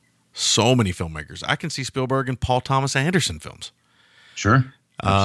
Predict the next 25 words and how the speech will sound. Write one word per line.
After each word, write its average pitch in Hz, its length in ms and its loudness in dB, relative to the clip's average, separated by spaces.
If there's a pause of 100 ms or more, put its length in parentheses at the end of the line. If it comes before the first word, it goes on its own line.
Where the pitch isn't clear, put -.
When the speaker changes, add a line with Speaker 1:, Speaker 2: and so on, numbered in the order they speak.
(180)
Speaker 2:
Absolutely. - 160 -12
Speaker 1:
he's 113 240 -2
made 117 340 4
an 117 80 2
impact. 123 460 -2
I - 60 -8
don't 202 160 -2
know 220 60 -2
if 208 100 0
I 180 40 6
see 165 200 0
any 135 100 2
Spielberg 120 420 2
in 110 80 0
any 107 120 2
Tarantino 98 520 0
films. 78 320 -10
I'm 95 80 -6
trying 156 200 0
to 127 60 4
think 139 200 -2
if 95 60 -8
I 90 80 -4
do, 107 260 2
but 95 220 -8